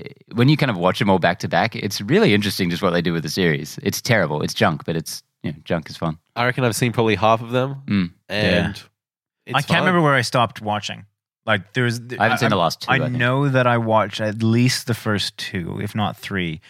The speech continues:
Speaker 1: Mm.
Speaker 3: And I think I remember, I can't remember which one it was, that they were in a, like, a plane up in fucking the Arctic or some shit.
Speaker 1: Mm-hmm.
Speaker 3: And it was so bad that I, I stopped watching it, like, halfway through. I was like, "This is, I can't do it." And I don't think I ever went back and watched another one.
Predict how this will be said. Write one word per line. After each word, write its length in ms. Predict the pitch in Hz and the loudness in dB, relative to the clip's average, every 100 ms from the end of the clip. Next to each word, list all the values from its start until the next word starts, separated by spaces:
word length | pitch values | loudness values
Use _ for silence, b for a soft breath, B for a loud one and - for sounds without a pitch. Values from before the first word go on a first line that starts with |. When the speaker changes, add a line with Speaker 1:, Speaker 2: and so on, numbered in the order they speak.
| B | B
Speaker 1:
Mm. 80 | 92 | -6
Speaker 3:
And 80 | 85 | 0
I 80 | 117 | 2
think 160 | 147 | 2
I 60 | 151 | 2
remember, 500 | 143 123 123 117 110 - | 2 2 2 2 0 -8
I 180 | - - | -14 -10
can't 80 | - | -6
remember 220 | 127 120 | -6 -4
which 280 | 98 110 - | 0 0 0
one 140 | 101 | -2
it 80 | 92 | -2
was, 420 | 90 90 82 87 - _ _ _ _ _ _ | -4 -4 -6 -10 -14 _ _ _ _ _ _
that 240 | - 101 82 | 2 2 4
they 140 | 101 | 2
were 160 | 98 104 | 2 2
in 100 | 101 | 2
a, 80 | 95 | 0
like, 140 | 92 | 0
a 60 | 90 | -2
plane 440 | - - 101 101 | -4 0 2 4
up 160 | 92 98 | 2 0
in 500 | 92 90 87 87 80 _ | -2 -2 -2 -4 -8 _
fucking 460 | - 90 87 87 | -10 -6 -4 -4
the 100 | 87 | -4
Arctic 340 | 82 87 110 98 | -2 -2 0 -4
or 60 | |
some 180 | 95 90 | -2 -2
shit. 320 | 85 90 - b b - | -2 -2 -4 b b -2
Speaker 1:
Mm-hmm. 180 | 78 | 0
Speaker 3:
And 100 | 90 | 2
it 40 | 101 | 2
was 180 | 101 - | 2 0
so 680 | - - - 110 120 120 120 | 0 0 0 2 6 6 6
bad 580 | 107 110 98 92 95 101 _ - | 4 4 4 2 -2 -8 _ 2
that 200 | 95 - | 2 4
I, 220 | 92 92 95 92 - | 2 2 0 -6 -6
I 140 | 90 92 | -4 -4
stopped 260 | - 110 110 | 2 2 4
watching 260 | 98 117 | 2 2
it, 60 | 90 | 0
like, 140 | 82 | -2
halfway 280 | - 87 90 | 0 0 0
through. 140 | 85 98 | 0 0
I 60 | |
was 80 | 85 | 2
like, 160 | 85 92 | 0 0
"This 160 | 92 | -2
is, 60 | - | -2
I 100 | 82 | -6
can't 280 | - 92 - | -2 -2 -2
do 160 | 90 | -2
it." 120 | 80 - _ _ _ _ _ _ _ _ _ | -4 -6 _ _ _ _ _ _ _ _ _
And 160 | 82 78 | 0 2
I 60 | |
don't 120 | 85 | 2
think 140 | 87 85 | 2 2
I 60 | 82 | 2
ever 140 | 82 | 2
went 180 | 80 76 | 0 2
back 200 | 80 78 | 0 0
and 100 | 82 | -4
watched 180 | 78 - | -4 0
another 200 | 87 90 | 0 2
one. 180 | 78 | 0